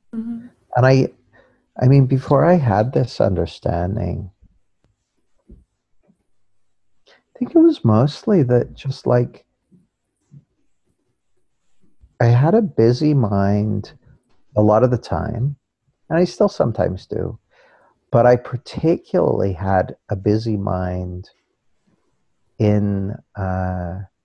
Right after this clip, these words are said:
Speaker 2: in a lot of in-, interpersonal situations. And so my kind of, my kind of, uh,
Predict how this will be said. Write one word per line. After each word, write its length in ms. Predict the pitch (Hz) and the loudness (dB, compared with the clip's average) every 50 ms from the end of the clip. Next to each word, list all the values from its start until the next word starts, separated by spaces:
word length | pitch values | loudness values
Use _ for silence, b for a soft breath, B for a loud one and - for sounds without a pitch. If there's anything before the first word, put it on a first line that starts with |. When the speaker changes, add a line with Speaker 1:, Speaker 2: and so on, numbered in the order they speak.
| _ _ _ _ _ _ _ _ _ _ _ _ _ _ _ _ _ _ _ _ _ _ _ _ _ - | _ _ _ _ _ _ _ _ _ _ _ _ _ _ _ _ _ _ _ _ _ _ _ _ _ 0
Speaker 2:
in 60 | 117 | 2
a 80 | 113 110 | 2 4
lot 260 | 107 107 101 123 147 | 4 4 2 2 2
of 100 | 170 156 | 0 0
in-, 200 | 156 147 143 143 - - | 0 -2 -2 -2 -4 -2
interpersonal 840 | 131 131 139 - - _ - 127 - 135 143 - - 180 160 123 | -2 -2 -2 -4 -10 _ -4 -4 -4 -4 -6 -8 -8 -6 -6 -6
situations. 1120 | - - - - - - - 107 107 110 123 139 143 - - - - 110 107 - _ _ _ B B B B B B B | -6 -8 -12 -14 -12 -8 -4 -2 -2 0 -2 -2 -6 -8 -12 -16 -14 -14 -16 -18 _ _ _ B B B B B B B
And 140 | - 117 120 | 0 2 2
so 160 | - - 139 131 | 2 2 0 2
my 240 | 123 127 127 143 156 | 2 2 2 2 2
kind 380 | 151 - - 165 156 147 135 | 0 -2 -4 -2 0 2 4
of, 220 | 123 120 107 - _ _ _ _ _ _ _ _ _ _ _ _ _ _ _ _ _ _ - | 4 2 2 -2 _ _ _ _ _ _ _ _ _ _ _ _ _ _ _ _ _ _ -6
my 260 | 143 123 123 131 135 | -2 0 2 2 2
kind 360 | 127 - 131 131 131 131 123 | 0 0 0 0 0 2 2
of, 260 | 117 107 98 - - _ _ _ - | 0 0 -2 -4 -12 _ _ _ -6
uh, 680 | - 104 101 101 101 98 95 95 95 95 92 90 90 87 | -4 -4 -2 -2 -2 -2 -2 -4 -4 -4 -6 -8 -8 -10